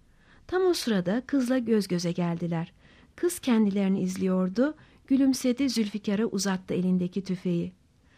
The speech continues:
"Hadi paşam, kırmayın arkadaşınızı." Zülfikar kızın uzattığı tüfeği sağ eliyle kavradı, tabanca gibi doğrultup tetiği çekti. Top fırladı, havuza düştü. Kalabalık kımıldadı. Bir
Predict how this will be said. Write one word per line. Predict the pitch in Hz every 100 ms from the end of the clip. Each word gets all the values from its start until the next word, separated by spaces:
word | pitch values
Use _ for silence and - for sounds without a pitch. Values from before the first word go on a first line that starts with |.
| - -
"Hadi | - 330 254
paşam, | 269 277 269 208
kırmayın | 208 330 330 294 240
arkadaşınızı." | 208 202 196 190 - 185 170 175 175 - _ _ _ _ - - - -
Zülfikar | - 294 277 302 302 311 302
kızın | 269 294
uzattığı | 294 202 190 190 202 214
tüfeği | 226 - 208 247
sağ | - 262 -
eliyle | 196 185 180 180
kavradı, | - 220 202 185 202 269 - - -
tabanca | 262 277 285 262
gibi | 220 196 214
doğrultup | 190 185 185 185 262 -
tetiği | 220 202 196 226
çekti. | 202 185 - 170 180 _ _ _ -
Top | 240 -
fırladı, | 202 185 180 185 269
havuza | - 196 185 180 175
düştü. | 165 - 165 170 _ _ _ _ - -
Kalabalık | - 277 285 277 302 -
kımıldadı. | 220 196 180 175 175 175 - _ _ -
Bir | 233 240 240